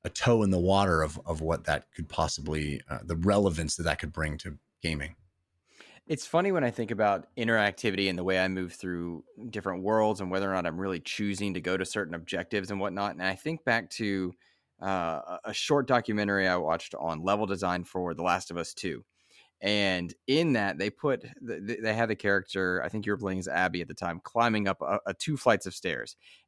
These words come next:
Speaker 2: And they put a box in a certain spot on the stairs so that the player had to go around it.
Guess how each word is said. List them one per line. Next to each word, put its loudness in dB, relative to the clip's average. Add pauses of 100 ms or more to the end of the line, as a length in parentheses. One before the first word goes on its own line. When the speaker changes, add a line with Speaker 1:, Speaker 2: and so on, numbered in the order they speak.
Speaker 2:
And 2
they 4
put 0
a 2
box 2
in -8
a 0
certain -4
spot 2 (100)
on 0
the -2
stairs 0 (240)
so -6
that -2
the -4
player 4
had 0
to -2
go 2 (100)
around 0
it. -6